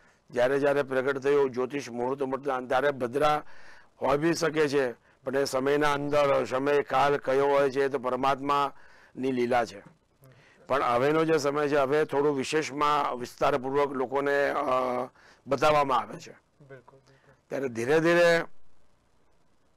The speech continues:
Speaker 1: અમુક એવા શંકાશીલો બી થઈ જાય,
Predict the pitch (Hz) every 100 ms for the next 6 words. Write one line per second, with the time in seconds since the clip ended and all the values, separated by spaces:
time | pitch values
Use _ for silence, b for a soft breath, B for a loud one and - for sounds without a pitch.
0 | _ _ _ _ - 139 160 165 165 165
1 | 160 147 147 165 165 165 165 160 160 147
2 | 156 156 139 113